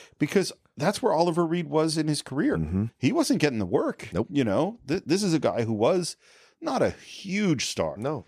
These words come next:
Speaker 1: but a star
Speaker 2: Yes.
Speaker 1: who was working all the time.
Speaker 2: He had been in the seventies, sixties, seventies, and a sex symbol
Speaker 1: Yeah.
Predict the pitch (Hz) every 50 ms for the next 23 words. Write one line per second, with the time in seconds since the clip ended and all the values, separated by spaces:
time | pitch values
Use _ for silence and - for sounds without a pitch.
0 | _ 233 220 208 - - - - 277 214 107 73 67 60 - 147 190 156 143 123
1 | 101 120 143 156 143 - 147 127 110 101 - - 220 233 208 151 110 98 101 117
2 | 123 113 101 92 147 190 240 170 135 117 117 110 104 104 - 131 127 131 139 110
3 | 90 - 170 160 - 143 117 131 135 127 - - 165 156 107 104 - - - 208
4 | - - - - - 113 78 - - - - _ - 113 160 208 131